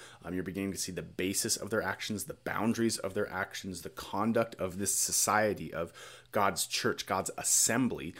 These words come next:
in Corinth. And what we see about this community, um, specifically to today, and as the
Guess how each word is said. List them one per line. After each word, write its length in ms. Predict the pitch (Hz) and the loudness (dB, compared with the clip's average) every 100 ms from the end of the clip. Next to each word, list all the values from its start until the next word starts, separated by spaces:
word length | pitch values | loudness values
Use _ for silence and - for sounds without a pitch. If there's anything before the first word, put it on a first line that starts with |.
| - - - | -14 -18 -8
in 240 | 104 95 87 | -4 -2 -4
Corinth. 600 | - 120 101 69 - - | -6 -2 -2 -2 -10 -10
And 260 | 92 92 92 | -6 -4 0
what 200 | 117 - | -2 0
we 200 | 98 95 | -2 0
see 260 | - 208 | 0 2
about 200 | 160 107 | 4 4
this 140 | 87 - | 2 -2
community, 640 | - 95 117 95 73 90 - - - - | -4 -2 0 -2 -4 -10 -14 -20 -20 -12
um, 280 | 92 92 85 | -6 -4 -2
specifically 680 | - 98 - 117 - 104 95 | -4 0 0 0 0 0 0
to 340 | - - 87 - _ - | -2 -4 -4 -6 _ -10
today, 360 | 90 82 90 104 | -6 -2 0 -2
and 100 | 82 | -2
as 260 | 85 - - | -4 -4 -8
the 420 | 82 80 76 67 | -6 -4 -4 -6